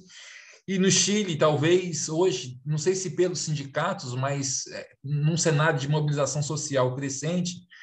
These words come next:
talvez tenham perspectivas um pouco mais, é, alvissareiras, um pouco melhores no Chile, não sei se pelos sindicatos, mas pela movi-, pela mobilização social que tá acontecendo lá, né?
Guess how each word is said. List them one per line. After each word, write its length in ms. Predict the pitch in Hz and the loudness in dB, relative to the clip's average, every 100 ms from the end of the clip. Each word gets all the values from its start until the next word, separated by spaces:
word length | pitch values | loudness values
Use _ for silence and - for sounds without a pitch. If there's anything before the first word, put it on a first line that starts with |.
| - - | -20 0
talvez 600 | 151 151 120 147 175 - | 2 2 2 0 0 -2
tenham 200 | 165 165 | -4 -2
perspectivas 760 | 165 156 170 156 - 175 165 165 | 0 0 -2 -4 -6 -4 -4 -2
um 160 | 151 | -2
pouco 360 | - 180 180 175 | 2 2 2 -2
mais, 840 | 160 151 175 175 - - - - - _ _ _ - | 0 0 0 -4 -4 -6 -8 -10 -14 _ _ _ -8
é, 440 | 135 139 131 127 113 110 104 - | -4 -2 0 -2 -4 -6 -10 -2
alvissareiras, 760 | 123 117 - 110 147 170 120 107 | -2 0 2 4 6 4 4 -2
um 100 | 117 | -6
pouco 200 | 143 147 | -4 -2
melhores 840 | 135 139 151 139 120 - - - | 2 4 6 4 2 -6 -8 -6
no 100 | 127 | -2
Chile, 560 | 127 - 151 180 185 - - - _ _ 143 | -2 -2 -2 -2 -4 -8 -16 -20 _ _ 2
não 120 | 147 | 4
sei 180 | 185 190 | 6 4
se 100 | - | 4
pelos 240 | 175 160 | 2 2
sindicatos, 640 | 160 156 165 170 180 185 | 0 0 0 0 0 -2
mas 220 | 175 170 - | -2 -2 -2
pela 400 | 170 160 160 151 | -2 0 0 0
movi-, 580 | 143 156 135 139 131 - - _ | 0 0 0 -6 -8 -14 -20 _
pela 200 | 135 127 110 - | 2 2 0 -8
mobilização 920 | 127 139 131 131 127 - 143 139 127 113 | -2 0 2 2 2 2 0 -2 -4 -6
social 580 | - 143 - 127 131 | -4 -2 0 2 2
que 120 | 127 - | 0 -2
tá 80 | |
acontecendo 560 | 123 131 123 - 127 123 | -2 -2 -8 -6 -4 -2
lá, 240 | 120 101 | 0 0
né? 240 | 107 156 | 0 -4